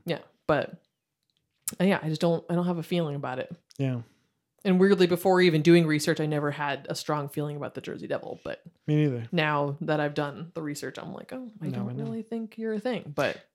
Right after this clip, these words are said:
Speaker 2: No.
Speaker 1: yeah.
Speaker 2: Interesting.
Speaker 1: So
Speaker 2: Can't win 'em all, or can't believe in 'em all.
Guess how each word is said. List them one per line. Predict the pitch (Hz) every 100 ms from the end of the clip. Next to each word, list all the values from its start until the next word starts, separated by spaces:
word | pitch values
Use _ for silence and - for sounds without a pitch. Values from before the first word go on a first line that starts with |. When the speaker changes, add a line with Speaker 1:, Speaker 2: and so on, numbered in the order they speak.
| _
Speaker 2:
No. | - - _ _ _ _ _ _
Speaker 1:
yeah. | 196 185 - _ _ _ _ _ _ _
Speaker 2:
Interesting. | 143 - - - 147 - _
Speaker 1:
So | - 156 151 160 - _ _ -
Speaker 2:
Can't | - 151
win | 165
'em | 170
all, | 175 120 -
or | 139
can't | - 135 131
believe | 139 147
in |
'em | 147
all. | 151 131